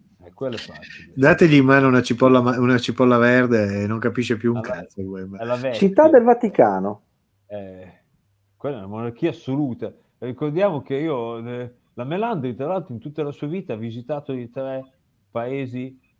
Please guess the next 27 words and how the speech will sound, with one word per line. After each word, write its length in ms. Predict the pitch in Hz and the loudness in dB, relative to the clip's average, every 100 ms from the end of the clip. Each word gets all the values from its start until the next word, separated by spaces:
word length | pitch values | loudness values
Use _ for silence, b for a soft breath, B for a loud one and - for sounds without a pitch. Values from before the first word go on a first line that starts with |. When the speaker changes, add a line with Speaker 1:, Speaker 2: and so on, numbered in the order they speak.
| _ _ | _ _
Speaker 1:
eh, 200 | 107 110 | -12 -10
al 220 | 110 120 | -8 -8
mondo 400 | 131 143 139 123 | -6 -6 -6 -8
in 60 | 107 | -8
cui 200 | 120 117 | -12 -12
ci 100 | 113 | -16
sono 260 | - 123 | -12 -10
monarchie 500 | 120 117 120 117 131 | -10 -10 -10 -10 -12
assolute. 600 | 123 - 120 113 104 107 | -12 -12 -10 -10 -12 -12
Io 160 | 123 151 | -10 -8
ne 80 | 110 | -8
ho 40 | |
visitati 440 | 113 117 139 117 | -10 -10 -10 -10
due. 440 | 107 101 95 90 - _ - | -12 -12 -14 -16 -20 _ -2
Speaker 2:
Cos'è, 240 | 139 151 | 2 4
lo 80 | 143 | 6
Swaziland 720 | 131 165 160 131 131 123 120 | 8 8 8 8 4 4 2
l'altro? 600 | 120 117 107 120 135 151 _ _ _ _ _ | 2 2 2 0 -2 -4 _ _ _ _ _
Speaker 1:
No, 520 | 120 170 160 156 139 120 | -12 -6 -4 -4 -8 -16
quella 340 | - 214 202 156 | -6 -2 0 0
è 40 | |
una 100 | 139 | -2
monarchia, 520 | 143 151 160 156 - 123 - | -8 -8 -8 -10 -12 -16 0
paradossalmente 920 | 156 156 170 - 165 170 208 185 151 | 0 0 -6 -6 -8 -6 -6 -6 -8
non 140 | 135 151 | -8 -10
è 20 | |
assoluta. 800 | 147 - 147 120 101 98 104 | -12 -10 -8 -8 -12 -12 -14